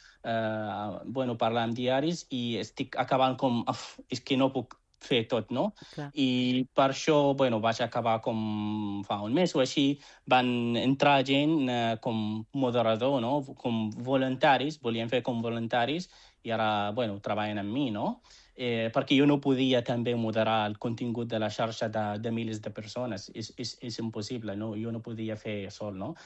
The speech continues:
Speaker 2: Mhm.
Speaker 1: Vaig començar a fer-lo a mi, però no, no funcionava bé i és com gestionar, que, que gent gestionen, eh, era millor.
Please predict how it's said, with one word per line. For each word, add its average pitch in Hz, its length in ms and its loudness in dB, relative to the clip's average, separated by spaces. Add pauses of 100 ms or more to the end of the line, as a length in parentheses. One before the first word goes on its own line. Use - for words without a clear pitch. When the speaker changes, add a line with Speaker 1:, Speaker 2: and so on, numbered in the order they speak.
Speaker 2:
Mhm. 151 120 -2
Speaker 1:
Vaig 143 200 6
començar 170 460 6
a 165 40 2
fer-lo 165 320 4
a 151 60 6
mi, 147 140 2 (220)
però 117 260 2
no, 120 380 -2
no 127 100 -2
funcionava 117 600 -4
bé 110 120 -4
i 104 420 -8
és 110 320 -10
com 113 220 -4 (340)
gestionar, 120 560 -2
que, 117 260 -4
que 123 280 0 (100)
gent 131 440 0 (100)
gestionen, 127 580 -4
eh, 107 300 -6 (160)
era 107 180 -6
millor. 107 360 -6